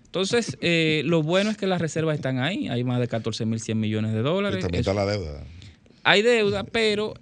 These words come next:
Speaker 1: yo creo que tener ese colchón fuerte de reservas ahí nos beneficia porque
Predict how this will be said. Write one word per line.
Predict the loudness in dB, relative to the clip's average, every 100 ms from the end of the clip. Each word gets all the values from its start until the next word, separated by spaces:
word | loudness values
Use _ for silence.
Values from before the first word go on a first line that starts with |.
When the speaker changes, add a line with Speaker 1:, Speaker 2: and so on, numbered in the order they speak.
| -12
Speaker 1:
yo | -2 -2
creo | 0 -4
que | -2 0 0 -2 -2
tener | 0 0 0
ese | -2 -4
colchón | -4 -2 -2 -4
fuerte | -2 -2 0 0
de | -2
reservas | -2 -4 -2 0 0
ahí | -2 -2 -6 -16 _ _
nos | -2 2 2
beneficia | 2 0 0 0 -2
porque | -2 -2 -2 -4 -10